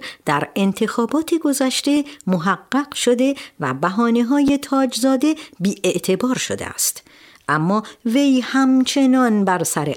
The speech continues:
عهد خود با تحریمی‌ها باقی مانده است. انتخاباتی که در آن یک اصلاح طلب به پیروزی رسیده و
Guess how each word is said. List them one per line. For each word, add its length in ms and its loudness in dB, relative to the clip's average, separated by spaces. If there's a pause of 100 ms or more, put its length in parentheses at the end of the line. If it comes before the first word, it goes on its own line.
عهد 280 -2
خود 320 -2 (240)
با 160 2
تحریمی‌ها 880 -2 (220)
باقی 480 2
مانده 340 -2
است. 460 -8 (420)
انتخاباتی 720 0
که 160 0
در 240 0
آن 200 2 (180)
یک 300 0
اصلاح 540 0
طلب 320 -2 (220)
به 120 4
پیروزی 720 0
رسیده 540 0 (220)
و 160 0